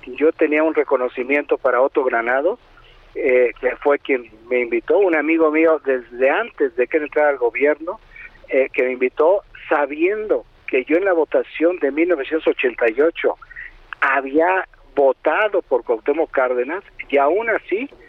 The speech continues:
haberme llevado ahí porque tenía la intención de hacer una agencia de Estado y respetaron todo, absolutamente.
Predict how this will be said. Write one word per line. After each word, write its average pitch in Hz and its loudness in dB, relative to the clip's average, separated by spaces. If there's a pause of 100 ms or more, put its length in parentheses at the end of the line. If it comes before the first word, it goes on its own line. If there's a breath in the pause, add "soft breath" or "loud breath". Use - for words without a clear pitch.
(400 loud breath)
haberme 156 2
llevado 160 4
ahí 156 2 (100)
porque 135 -2
tenía 156 0
la 185 -2
intención 160 0
de 156 2
hacer 147 0
una 151 -2
agencia 147 -2
de 123 2
Estado 170 0 (260)
y 139 -6
respetaron 135 0
todo, 170 2
absolutamente. 127 -2